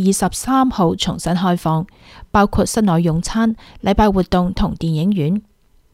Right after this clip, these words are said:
該院處於加州covid nineteen重新開放計劃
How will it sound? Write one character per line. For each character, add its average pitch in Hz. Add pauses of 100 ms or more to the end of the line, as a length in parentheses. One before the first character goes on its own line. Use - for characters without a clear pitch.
(400)
該 233
院 185
處 208
於 190
加 226
州 214
covid 214
nineteen 208 (240)
重 190
新 277
開 277
放 190
計 175
劃 160